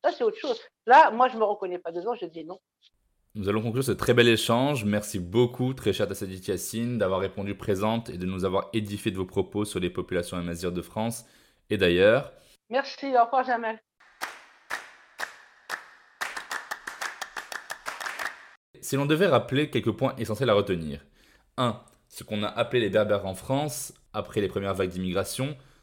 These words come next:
Speaker 2: sont en fait nommés Amazirs ou Imaziren.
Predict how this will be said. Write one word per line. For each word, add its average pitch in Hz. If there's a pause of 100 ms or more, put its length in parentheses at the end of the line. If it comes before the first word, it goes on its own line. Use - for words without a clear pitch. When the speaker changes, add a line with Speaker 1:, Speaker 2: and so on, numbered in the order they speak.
Speaker 2:
sont 101
en 98
fait 113
nommés 110
Amazirs 104
ou 90
Imaziren. 92